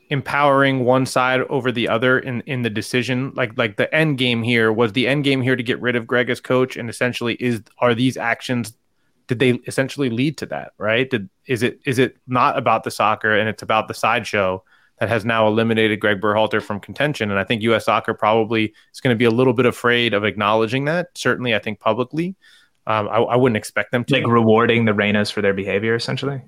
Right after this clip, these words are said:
Speaker 1: Yeah, exactly. Um, and, and empowering in some ways, those, those types of behaviors.
Speaker 2: Mm-hmm.
Speaker 1: Um, I think there's, there's probably concern there. I think it also should be acknowledged, um, and important to acknowledge, uh,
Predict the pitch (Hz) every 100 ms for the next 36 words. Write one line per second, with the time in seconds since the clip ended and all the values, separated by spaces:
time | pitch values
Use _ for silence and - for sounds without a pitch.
0 | _ 123 101 95 104 104 - - 110 -
1 | 127 113 110 98 95 - - 117 147 123
2 | 117 - 131 123 113 101 101 - _ _
3 | 135 104 120 104 98 92 87 110 101 95
4 | 104 95 117 135 101 - 95 - - -
5 | - - - - - 113 110 110 110 98
6 | 98 - - 120 127 113 117 107 - 113
7 | 101 123 113 110 110 - 113 104 92 120
8 | 190 180 135 143 135 139 - 127 117 110
9 | 104 104 113 110 101 98 - - _ _
10 | _ _ 110 107 123 123 - 170 131 113
11 | 117 107 104 101 98 - - _ _ 135